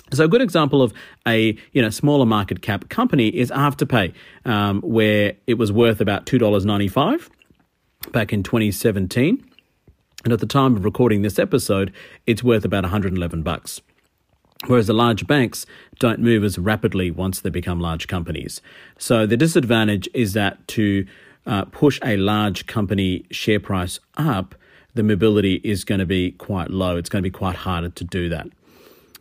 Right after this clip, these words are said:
Now, let's use an example to understand market cap weighted indices. Let's say there is a market cap index, which I've just created with only three companies, uh, and let's make it very, very simple. Company one has one thousand outstanding shares,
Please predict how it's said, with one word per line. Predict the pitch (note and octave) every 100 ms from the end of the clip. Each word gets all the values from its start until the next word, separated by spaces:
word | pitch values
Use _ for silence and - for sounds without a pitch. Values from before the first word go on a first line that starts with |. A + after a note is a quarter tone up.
| -
Now, | C#3 C#3+
let's | A3 C#4
use | B3
an | F#3+
example | C3 C3+ B2 A2+
to | G#2+
understand | G#2+ G#2 - A2 G2+
market | G#2 G#2 F#2 F2+
cap | G2+ F2
weighted | G2+ F#2+
indices. | A2 B2+ B2+ D3+ D#3+ E3 - _ - _
Let's | B2+ F#3+ G3
say | - D3 C#3+
there | C3
is | A2+
a | A2
market | A2 A2+ G#2+
cap | - G2+ A2
index, | B2+ C3+ B2 -
which | A2
I've | G2+
just | E2+ G2 -
created | - G#2+ A#2+ B2 G#2
with | G2+
only | G2+ F#2
three | - E3
companies, | G3+ A#2 F#2 G#2 G2+ G2 - _ _ -
uh, | G#2+ G2 G2+
and | A2
let's | A2+
make | A2+ F#2+
it | G2
very, | F#2+ F#2+
very | E2+ F2+
simple. | E2 F#2 E2+ -
Company | C#3+ E3 F3+ D3+
one | G2 G2+ D#3 D4+ _ _ _
has | - A2
one | F#2+ A2+ G2+
thousand | A#2+ A#2+ A#2+ G#2+ -
outstanding | G#2+ G#2 - G#2+ F#2 F2+
shares, | - B2 B2+ B2